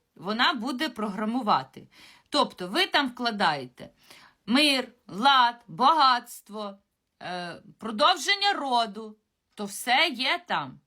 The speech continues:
То все там є, в нашій цій старинній символіці. І щоб ви знали, як людина уходить, то буде снитися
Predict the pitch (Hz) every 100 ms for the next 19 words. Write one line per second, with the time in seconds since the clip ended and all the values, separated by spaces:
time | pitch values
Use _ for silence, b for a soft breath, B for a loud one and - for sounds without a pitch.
0 | _ - 196 - 269 320 254 233 202 277
1 | 190 185 233 320 269 214 277 320 - 220
2 | 214 294 285 254 - 220 196 269 294 165
3 | - - - B B B B B B B
4 | - 214 208 247 214 349 254 247 311 381
5 | 320 147 - B B B - 190 269 269
6 | 294 220 392 320 240 - 208 - 359 453
7 | 320 151 147 _ _ - 269 214 370 277
8 | 277 - 269 427 466 254 247 - 147